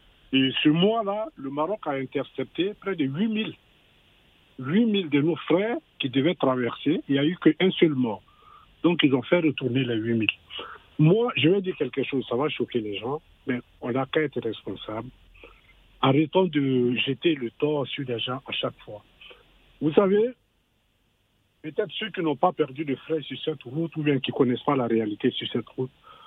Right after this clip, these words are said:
les jeunes aujourd'hui, ce qu'ils dépensent pour venir en Europe, il y en a, c'est le minimum entre cinq mille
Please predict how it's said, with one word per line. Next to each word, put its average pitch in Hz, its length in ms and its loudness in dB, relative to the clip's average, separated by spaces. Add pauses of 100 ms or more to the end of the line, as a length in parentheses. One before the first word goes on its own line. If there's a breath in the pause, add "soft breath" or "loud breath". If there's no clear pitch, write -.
(420 loud breath)
les 156 180 6
jeunes 220 220 4
aujourd'hui, 165 680 -4
ce 165 60 -2
qu'ils 202 240 -4
dépensent 160 400 -2 (200)
pour 135 120 -10
venir 151 280 2
en 143 60 0
Europe, 131 320 -2 (1080)
il 120 80 -4
y 135 60 2
en 135 120 0
a, 208 160 0 (260)
c'est 147 100 6
le 147 120 2
minimum 190 600 0
entre 180 280 -4 (160)
cinq 214 280 -4
mille 165 180 -4